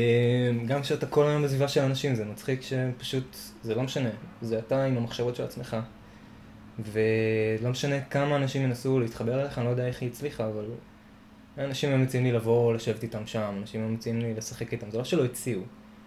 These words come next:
פשוט חלק בי, בעיקר נראה לי, המחשבות ואיך שפירשתי את מה שקרה לי,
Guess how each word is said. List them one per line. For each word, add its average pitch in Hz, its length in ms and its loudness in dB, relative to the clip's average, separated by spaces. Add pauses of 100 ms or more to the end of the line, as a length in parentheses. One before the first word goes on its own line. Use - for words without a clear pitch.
(340)
פשוט - 420 -6 (720)
חלק 139 340 2
בי, 123 560 4 (160)
בעיקר 120 440 0
נראה 123 180 2
לי, 110 280 -2 (180)
המחשבות 113 720 0
ואיך 110 160 -6
שפירשתי 113 540 -4
את 117 100 -4
מה 113 80 -4
שקרה 113 400 -4
לי, 139 200 2